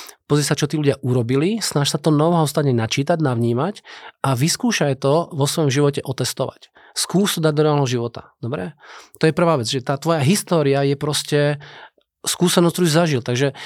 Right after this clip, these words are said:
ja sa krízy nebojím, pretože ja osobne som zažil už veľa kríz. Ja keď som bol v os-, v osemdesiatom deviatom som mal na vysokej škole, vtedy som bol prvák. Takže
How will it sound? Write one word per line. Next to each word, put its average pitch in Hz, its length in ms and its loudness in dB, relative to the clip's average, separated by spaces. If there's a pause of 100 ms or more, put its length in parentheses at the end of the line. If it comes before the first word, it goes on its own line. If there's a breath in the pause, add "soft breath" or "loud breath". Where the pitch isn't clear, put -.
(140 loud breath)
ja 135 120 0
sa - 120 0
krízy 180 320 2
nebojím, 170 400 4
pretože 139 320 0
ja 147 80 -2
osobne 165 400 2
som 139 240 0
zažil 147 320 0
už 139 160 0
veľa 160 240 0
kríz. - 400 -8 (560 loud breath)
Ja 127 160 -2
keď 165 80 0
som 175 160 2
bol 147 640 2
v 139 160 -4
os-, - 160 0
v - 80 -4
osemdesiatom 156 400 2
deviatom 139 320 2
som 143 160 0
mal 135 80 2
na 131 60 2
vysokej 131 260 -2
škole, 120 160 -2
vtedy 107 160 -4
som 110 160 -4
bol - 40 -10
prvák. 107 440 -4
Takže 147 400 2